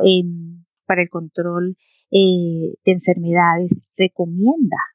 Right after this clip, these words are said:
el uso, continuar usando, eh, mascarillas en sitios cerrados donde hay bastante gente. Entonces, tenemos varias alternativas en tema de la mascarilla.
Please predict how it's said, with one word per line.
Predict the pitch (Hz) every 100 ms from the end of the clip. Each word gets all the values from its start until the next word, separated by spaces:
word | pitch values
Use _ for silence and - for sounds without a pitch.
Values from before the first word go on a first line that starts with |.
| _ _
el | 180 175
uso, | 175 165 160 156 _ _
continuar | 196 180 175 170
usando, | 185 - 175 175 190 -
eh, | 185
mascarillas | 180 165 - 165 175 165 160 170 _ _ _ _
en | - 180 170
sitios | - - 175 - 170 165
cerrados | - - 180 165 139 156 170
donde | 185 165 147
hay | 135 131
bastante | 143 143 151 -
gente. | 302 330 - 143 _ _ -
Entonces, | 202 196 247
tenemos | - 202 180 196
varias | 185 208 240 220 180
alternativas | 170 160 - 151 - 90 98 104 - _ -
en | 180 170 -
tema | 170 160 160 -
de | 165 175
la | 170
mascarilla. | 165 156 - 151 95 -